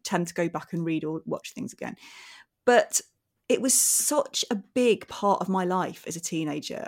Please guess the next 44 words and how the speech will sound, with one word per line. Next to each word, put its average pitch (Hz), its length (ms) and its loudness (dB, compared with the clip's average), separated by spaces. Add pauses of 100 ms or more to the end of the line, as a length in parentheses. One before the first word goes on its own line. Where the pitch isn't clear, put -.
I 202 100 0
still 262 340 4
know 196 420 6 (600)
most 247 400 6
of 247 40 -2
the 233 60 0
songs 208 280 2
off 180 120 -4
by 175 120 2
heart. 170 300 2
I 175 80 0
know 190 200 4
lots 214 300 2
of 208 40 -6
the 208 60 -2
dialogue 196 480 4
off 180 140 -2
by 185 140 0
heart. 175 420 0 (300)
When 240 200 6
I 262 120 6
watch 240 440 4
it, 139 160 2
I - 80 -4
feel 180 800 2 (420)
really 185 380 4
warm 185 500 6
and 175 100 -2
happy 165 520 -2
and 165 120 -2
kind 175 220 -4
of - 100 -4
safe. - 800 -4 (480)
So 240 440 2 (340)
the 240 80 2
re-, 262 220 0
that's - 300 2
really 240 280 4
the 196 100 2
reason 180 220 4
I 175 80 -2
picked - 380 -2
it. 151 60 0
I, 180 180 2